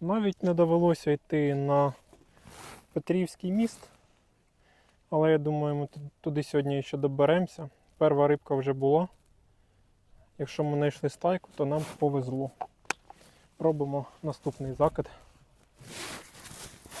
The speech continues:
Клюнуло воно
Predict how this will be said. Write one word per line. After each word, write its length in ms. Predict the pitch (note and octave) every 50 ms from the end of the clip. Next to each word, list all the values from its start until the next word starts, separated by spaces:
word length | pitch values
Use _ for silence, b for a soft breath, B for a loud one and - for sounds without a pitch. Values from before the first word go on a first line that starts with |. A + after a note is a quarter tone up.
| - - - - - - - - - - - - - - - _ _ _ _ _ _ _ _ _ _ _ _ _ _ _ _ _ _ _ _ _ _ _ _ _ _ _ _ _ _ _ _ _ _ _ _ _ b b b b b b b b b b -
Клюнуло 560 | - D#3 F#3 A#3 A#3+ G3+ D#3+ C#3+ C#3 C#3 C#3
воно 260 | D3 D#3+ F3+ G3+ G3+